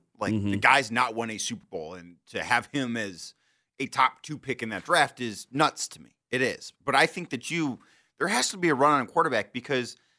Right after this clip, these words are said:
Speaker 1: yeah, you hope Kyle Shanahan can get the most out of guys in the same way that I think Kevin Stefanski has gotten the most out of quarterbacks here in Cleveland. But at the end of the day, you need people that play the positions. If you've got bad players,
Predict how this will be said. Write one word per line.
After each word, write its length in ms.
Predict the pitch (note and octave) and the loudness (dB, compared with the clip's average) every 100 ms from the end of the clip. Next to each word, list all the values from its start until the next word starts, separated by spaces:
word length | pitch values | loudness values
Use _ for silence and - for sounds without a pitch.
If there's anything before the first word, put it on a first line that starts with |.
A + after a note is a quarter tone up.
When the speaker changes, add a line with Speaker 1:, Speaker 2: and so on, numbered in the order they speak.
| _ _ _ | _ _ _
Speaker 1:
yeah, 300 | C3 C#3+ A2 G2 | 2 6 6 2
you 280 | F#2+ C#3 | -2 -4
hope 280 | C3+ E3 E3 | 0 -2 -2
Kyle 260 | C#3 C3+ C3+ | 4 6 6
Shanahan 520 | C3+ C3+ C3 C3 A#2+ | 2 -2 0 -2 -4
can 180 | B2+ A#2 | -6 -6
get 160 | A#2+ | -4
the 80 | A#2 | -4
most 280 | G2 A#2+ - | -4 -4 0
out 140 | G#2 | 0
of 80 | G#2+ | 2
guys 300 | G2 A2 A#2 | 2 2 2
in 60 | C#3 | -4
the 60 | |
same 200 | C3 E3 | -4 -2
way 80 | D#3+ | 2
that 100 | D3+ | 2
I 80 | D3 | 2
think 220 | C#3+ D3+ | 0 -2
Kevin 220 | D3+ C#3 | 0 0
Stefanski 560 | C3+ - D3 C#3+ - B2 | -4 -8 -4 -4 -2 -4
has 100 | G#2 | 2
gotten 260 | B2 A#2 A#2+ | 2 2 -2
the 60 | |
most 320 | G#2 A#2+ B2 | -4 -4 0
out 80 | A2 | -2
of 80 | G#2 | -2
quarterbacks 420 | F3 D#3 A#2+ G#2 | -2 2 2 -2
here 140 | B2+ A2 | -4 -6
in 60 | |
Cleveland. 420 | - G#3 F#3 C#3 B2 _ _ _ _ _ _ - | -6 -6 0 0 -2 _ _ _ _ _ _ 2
But 100 | D#3+ | 2
at 140 | D#3 | 2
the 80 | F3 | -4
end 120 | B3 | -4
of 60 | G#3 | -4
the 80 | |
day, 240 | C#3 B3+ E3+ | -2 2 2
you 240 | C3+ D#3+ | 0 -4
need 260 | D3+ E3 C#3+ | -4 -4 -6
people 300 | E3 D3 C3+ | -8 -6 -2
that 160 | B2 - | -2 -2
play 200 | C#3 C3+ | -2 -2
the 100 | A#2 | -2
positions. 540 | G2 G#2+ C3+ F#2 E2 | -6 -4 -4 -6 -14
If 160 | G2 D3 | -10 -8
you've 120 | E3+ | 2
got 320 | G3+ F#3 - _ - | 4 4 0 _ -4
bad 340 | G#2 B2 B2+ | 2 2 2
players, 560 | - A#2 B2+ D#3 F3 | -2 0 2 2 0